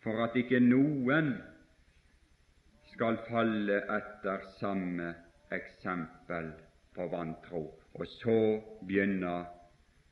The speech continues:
ypperste presten, ikke ypperste presten, men apostelen Jesus sin gjerning på Guds ord. Guds ord. Da begynner han å tale Guds ord.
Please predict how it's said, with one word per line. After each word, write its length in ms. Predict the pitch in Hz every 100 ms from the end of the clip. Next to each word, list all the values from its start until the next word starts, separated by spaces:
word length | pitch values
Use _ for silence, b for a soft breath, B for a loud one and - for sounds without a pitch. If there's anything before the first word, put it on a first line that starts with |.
| _ _ _ _
ypperste 480 | - 95 - 82 -
presten, 480 | 87 87 - - 101
ikke 300 | 98 - 95
ypperste 260 | 90 87 92
presten, 460 | 95 87 - 90
men 240 | 90 90 90
apostelen 560 | 85 98 - - 85
Jesus 480 | 85 82 80 80 76 - - _ _ _
sin 160 | 85 85
gjerning 400 | 78 73 71 147 - _ _ _ _ _
på 160 | 87 87
Guds 240 | 85 90
ord. 160 | 85 76 - _ _ _ _ - _ _ _ _ -
Guds 160 | 80
ord. 220 | 82 76 - - _
Da 140 | - 80
begynner 260 | 85 82
han 140 | 82 80
å 20 |
tale 320 | 82 80 78
Guds 160 | 78 82
ord. 220 | 76